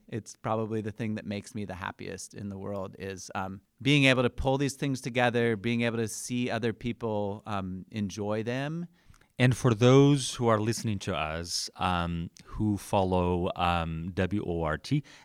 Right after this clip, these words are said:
Speaker 2: they probably have heard also some stories around the Bubbler Art Residencies. But right now, I, I would like to shift with you and, um, you know, from the more public social sort of phenomenon into your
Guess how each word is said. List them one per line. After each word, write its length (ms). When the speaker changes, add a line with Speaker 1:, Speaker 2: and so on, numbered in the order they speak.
Speaker 2:
they 120
probably 800
have 200
heard 540
also 360
some 560
stories 560
around 560
the 100
Bubbler 580
Art 200
Residencies. 680
But 120
right 180
now, 160
I, 160
I 40
would 100
like 80
to 100
shift 420
with 160
you 380
and, 500
um, 400
you 120
know, 120
from 420
the 140
more 300
public 560
social 840
sort 240
of 80
phenomenon 640
into 260
your 200